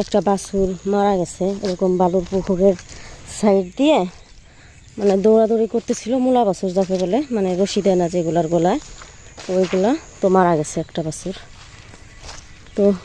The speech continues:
বেটা মানুষ হলো চালাক, আমি না বুঝে কেদা পানির ভিতর দিয়ে আসছি সরাসরি। আর এই যে, যে একটা মামা যাইতেছে, উনি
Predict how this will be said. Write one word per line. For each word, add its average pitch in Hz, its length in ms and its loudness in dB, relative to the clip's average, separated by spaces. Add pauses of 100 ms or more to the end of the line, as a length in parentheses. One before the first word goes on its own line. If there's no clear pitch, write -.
বেটা 208 220 2
মানুষ 240 220 2
হলো 214 200 0
চালাক, 190 340 2 (440)
আমি 208 160 6 (560)
না 214 220 6
বুঝে 202 280 0 (120)
কেদা 214 280 6
পানির 208 260 2
ভিতর 214 280 2
দিয়ে 202 140 6 (120)
আসছি - 220 -6 (100)
সরাসরি। 180 460 0 (720)
আর 185 80 0 (140)
এই 240 120 8
যে, 240 120 4
যে 214 120 2
একটা - 220 -2
মামা 196 240 2
যাইতেছে, 185 340 0 (160)
উনি 226 140 8